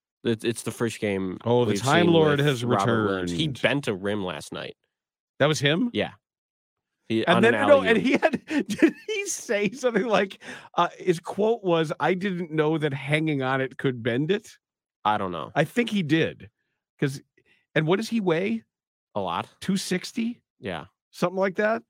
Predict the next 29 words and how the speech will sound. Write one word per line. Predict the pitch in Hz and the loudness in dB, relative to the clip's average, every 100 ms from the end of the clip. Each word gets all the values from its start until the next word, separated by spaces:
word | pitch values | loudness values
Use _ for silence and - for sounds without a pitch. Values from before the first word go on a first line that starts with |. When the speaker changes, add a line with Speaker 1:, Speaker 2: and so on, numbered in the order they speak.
| _ | _
Speaker 1:
He's | 110 107 | -8 -8
a, | 101 113 | -8 -8
he's | 110 110 | -6 -6
a | 101 _ _ | -8 _ _
big | 107 92 | -4 -2
man. | 95 78 - - _ | -6 -6 -10 -20 _
Speaker 2:
Yes. | 170 170 95 - - - _ _ _ _ _ _ - | 0 0 0 -10 -18 -20 _ _ _ _ _ _ -4
I | 165 | -2
think | 208 | 0
he | 226 | -2
felt | 147 123 90 | 0 -2 0
bad, | 113 104 76 76 | -2 -2 -6 -8
but, | 101 98 - - - | -6 -6 -8 -20 -6
uh, | 131 139 | -4 -2
so | 156 143 | 2 2
it's | 143 139 - - | 2 -2 -2 -10
Brooklyn, | 107 - 165 175 180 170 - - | -10 0 0 2 0 0 -4 -2
at | 139 - | -2 0
Philly, | 135 117 110 | -2 0 0
Utah, | 98 110 113 127 110 - | -2 -2 0 0 -2 -2
at | 113 110 | -4 -2
Boston, | 104 101 95 - 90 92 - _ | -2 -2 -2 -4 -4 -4 -10 _
Washington. | 113 139 160 - 104 85 82 82 | 0 2 2 0 -4 -4 -8 -6
That's | 85 107 | -6 -4
gotta | 95 76 | -4 -6
be | 64 | -10
a | 55 | -12
win. | 62 50 - _ _ _ _ _ | -14 -16 -20 _ _ _ _ _
Speaker 1:
Yeah. | - | -18